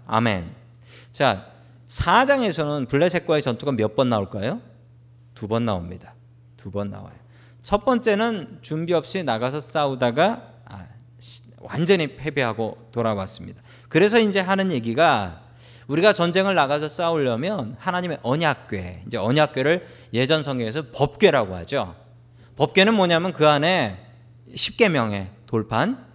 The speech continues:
그리고 만나 항아리, 그리고 아론의 지팡인데 거기서 싹이 난 지팡이, 요 세 개의 아이템스가 들어있는 게 이제 법궤입니다. 이 법궤의 의미는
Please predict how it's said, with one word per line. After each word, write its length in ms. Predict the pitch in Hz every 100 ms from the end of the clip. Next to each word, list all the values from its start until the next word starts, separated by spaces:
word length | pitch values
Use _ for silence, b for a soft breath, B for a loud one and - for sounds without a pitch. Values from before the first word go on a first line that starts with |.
| b
그리고 200 | - 127
만나 520 | 117 110 139 190 196 180
항아리, 520 | 156 123 101 147 240 - b b b
그리고 220 | - 131 -
아론의 760 | 98 127 147 147 185 247 - - - -
지팡인데 540 | - - 147 131 123
거기서 240 | 117 107 113
싹이 380 | - 139 151 147
난 200 | 110 95
지팡이, 400 | - - 98 101
요 100 | 117
세 240 | - 170
개의 300 | 123 104 104
아이템스가 840 | - 135 127 147 123 - 98 127 226 - B B
들어있는 460 | - 135 139 120 101
게 420 | 143 202 - - -
이제 80 |
법궤입니다. 720 | 120 120 120 - 123 87 87 90 - - b
이 80 | 175
법궤의 460 | 190 151 - 196 226
의미는 720 | 233 175 147 190 202 101 92